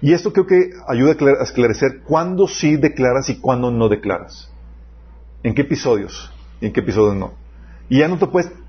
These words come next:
paniquear con que, "Ah, es que me dijo que, que me insultó, me dijo una maldición".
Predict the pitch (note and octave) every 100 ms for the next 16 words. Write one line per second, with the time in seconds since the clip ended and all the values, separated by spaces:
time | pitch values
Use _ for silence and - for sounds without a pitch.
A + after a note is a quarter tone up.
0 | - - - - - D#3 C#3+ C#3 D3 C#3+
1 | B2 D3+ D3+ F3 - C3+ B2 D#3 C#3+ B2+
2 | - - - A#2+ G#2+ - - - - -
3 | - C3+ B2 A#2 A#2 B2 - D3 D3 D#3+
4 | D3+ C3 C#3 C#3+ B2+ A2+ A2 C#3